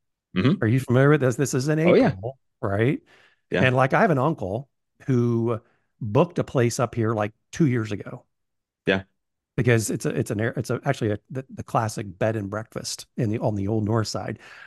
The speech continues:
Speaker 2: because he's really into that. He wants to be here for that. Is that, are you seeing, have you, have, have you opened up your books for, for April yet? Your ca-
Speaker 1: For most of our stuff, we have not opened up April yet.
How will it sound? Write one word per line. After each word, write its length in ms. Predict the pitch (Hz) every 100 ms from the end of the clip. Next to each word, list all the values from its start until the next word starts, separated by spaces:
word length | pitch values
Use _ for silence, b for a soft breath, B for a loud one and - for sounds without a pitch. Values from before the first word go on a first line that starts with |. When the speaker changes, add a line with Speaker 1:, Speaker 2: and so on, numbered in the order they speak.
| B -
Speaker 2:
because 260 | 123 120
he's 200 | 135 120
really 280 | 101 123 113
into 140 | 117 107
that. 180 | 117
He 120 | 107 113
wants 240 | 110 -
to 80 | 101
be 320 | 92 127 147
here 440 | 101 95 95 113 _ _ _ _
for 240 | 156 175 135
that. 240 | 92 95
Is 80 | 104
that, 340 | 143 180 - _ _ -
are 80 | 117
you 140 | 143
seeing, 500 | 143 165 156 151 147 -
have 100 | 117
you, 100 | 147
have, 220 | 160 262
have 160 | - 147
you 120 | 156
opened 200 | 151 147
up 80 | 147
your 80 | 123
books 220 | 131 -
for, 220 | 123 127
for 140 | - 110
April 260 | 127 131
yet? 240 | 135 160 - _ _ -
Your 100 | 113
ca- 60 | -
Speaker 1:
For 160 | - 131
most 360 | 117 120 131
of 100 | 131
our 120 | 113 104
stuff, 320 | - 92 -
we 100 | 90
have 140 | 87
not 220 | 85 82 -
opened 260 | 87 90
up 140 | 80 82
April 280 | 80 98
yet. 260 | 101 110